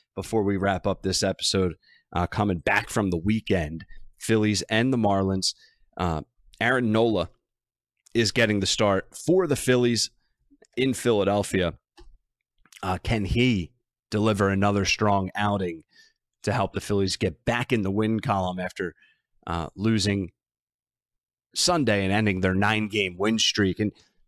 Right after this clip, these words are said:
listen, a huge factor in that win streak, it, it's, it was fantastic, the production they were getting from the starting pitching,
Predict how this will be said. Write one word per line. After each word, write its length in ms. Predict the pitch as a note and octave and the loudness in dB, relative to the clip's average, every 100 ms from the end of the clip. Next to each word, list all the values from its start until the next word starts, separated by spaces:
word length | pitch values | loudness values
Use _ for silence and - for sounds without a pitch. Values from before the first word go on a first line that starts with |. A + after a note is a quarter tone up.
| _ _ _ D3+ E3 | _ _ _ -20 -6
listen, 280 | C3+ C3+ A2+ | -2 0 0
a 80 | |
huge 400 | F#2+ - A3+ F#3+ | -4 -4 -4 -4
factor 440 | - G2+ G#2 - F2+ | -2 -2 0 0 0
in 60 | |
that 200 | F2+ F2+ | 0 -2
win 140 | F#2+ G2 | -2 -2
streak, 280 | - F2+ - | -2 -2 0
it, 120 | - | 0
it's, 340 | D3 - - - _ _ _ _ - | 0 -2 -6 -10 _ _ _ _ -6
it 80 | F#3 | -2
was 140 | G#3+ | -2
fantastic, 920 | - A2 F#2 A#2 A#2+ A#2 G#2+ F#2 - _ _ _ _ _ _ _ _ _ _ _ _ _ _ _ _ _ | -2 -2 -2 0 0 0 0 -2 -6 _ _ _ _ _ _ _ _ _ _ _ _ _ _ _ _ _
the 200 | G#2+ A#2 | -2 0
production 680 | - A2 A2 C3 - A#2+ G#2 | 2 0 0 0 0 0 2
they 140 | G#2+ | 2
were 140 | G#2+ G2 | 2 0
getting 320 | A2+ G#2 F#2 | 0 0 -2
from 160 | - F2 | -6 -8
the 80 | |
starting 340 | - F#2+ F2+ E2 | -4 0 -2 -2
pitching, 360 | F2 E2 - | -6 -6 -6